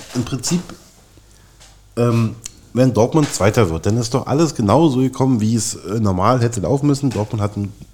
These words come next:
guten Job gemacht, vielleicht ohne überragend zu sein. Ich hab mal kurz nebenbei mal die Marktwerttabelle der Bundesliga aufgemacht. Und wenn man dann die D-, Differenz von Bayern zu Dortmund sieht, neunhundertneunundsiebzig Millionen Bayern und fünfhundertsiebenundvierzig, äh, Millionen Dortmund.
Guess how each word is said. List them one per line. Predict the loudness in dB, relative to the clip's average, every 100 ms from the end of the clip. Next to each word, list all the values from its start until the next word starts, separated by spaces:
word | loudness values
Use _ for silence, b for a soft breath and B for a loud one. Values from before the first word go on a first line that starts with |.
| -12 0
guten | 0 2
Job | 2 4
gemacht, | 4 2 2 -2 B B B
vielleicht | -4 0 0 2
ohne | 0 0
überragend | 0 -2 0 -2
zu | -2
sein. | 0 0 -2 B B B B
Ich | -6 -2
hab | 0
mal | 0
kurz | -2 -2
nebenbei | 2 4
mal | 4
die | 2 2
Marktwerttabelle | 2 2 -2 0 0 2 2
der | 2
Bundesliga | 2 0 0 -4
aufgemacht. | -4 -4 -4 -4
Und | -2
wenn | 0
man | 2
dann | 2 0
die | -2
D-, | -6 -8
Differenz | -4 -2 0 0 -2 -2
von | -2
Bayern | 0 0 -2
zu | -4
Dortmund | -4 -2 -2
sieht, | -2 -8 -16 b b b b -2
neunhundertneunundsiebzig | 2 4 4 2 2 2 -2 -4 -2
Millionen | 0 0 0
Bayern | 0 0 -2
und | -4 -4
fünfhundertsiebenundvierzig, | -4 -2 -2 -2 -2 -2 -2 -4 -6 -8 -8
äh, | -4 -2
Millionen | -2 -2 -4
Dortmund. | -2 -4 -4 -10